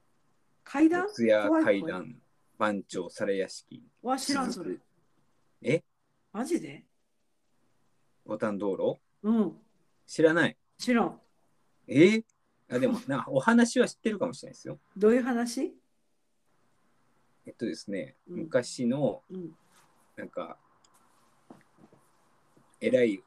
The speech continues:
Speaker 2: 偉い人か忘れたけど、
Speaker 1: うん。
Speaker 2: 男の人がですね、
Speaker 1: うんうん。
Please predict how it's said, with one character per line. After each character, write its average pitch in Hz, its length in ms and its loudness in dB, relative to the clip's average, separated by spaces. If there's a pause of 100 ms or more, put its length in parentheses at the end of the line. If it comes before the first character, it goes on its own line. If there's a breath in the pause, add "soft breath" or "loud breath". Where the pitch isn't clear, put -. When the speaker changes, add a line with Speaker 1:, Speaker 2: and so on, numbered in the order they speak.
Speaker 2:
偉 113 220 2
い 120 80 0
人 - 180 -10
か - 100 -8
忘 92 480 -4
れ 101 60 -4
た - 0 -
け 71 60 -8
ど、 85 80 -10
Speaker 1:
う - 20 -6
ん。 95 40 -6
Speaker 2:
男 117 260 -2
の 110 80 0
人 107 240 -6
が - 80 -4
で - 80 -12
す - 120 -18
ね、 208 120 -2
Speaker 1:
う 185 60 -6 (120)
ん 170 240 -10 (2000)
う - 20 -18
ん。 - 160 -20